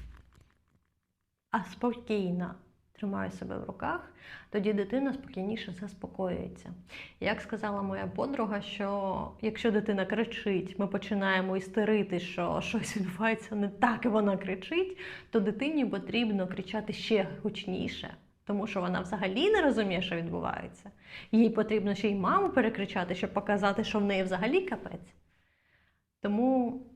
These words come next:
наш спокій, наш ресурс, це і є дійсно найголовніше.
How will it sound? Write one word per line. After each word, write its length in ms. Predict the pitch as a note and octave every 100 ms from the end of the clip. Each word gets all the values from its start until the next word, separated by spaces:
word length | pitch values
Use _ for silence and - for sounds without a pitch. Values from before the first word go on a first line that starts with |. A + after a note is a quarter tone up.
| -
наш 280 | G3+ G3+ -
спокій, 540 | - G#3 G3+ - A#3 - -
наш 280 | G3 G3 G3+
ресурс, 480 | - - B3+ C#4+
це 340 | - - C#4 C#4
і 160 | B3
є 120 | A3+ A3
дійсно 500 | G#3+ F#3+ F3+ - F#3+
найголовніше. 1500 | G3 G#3 A3 G3+ G3+ G3+ G3 G3 G3+ F#3+ F3+ - - D#3+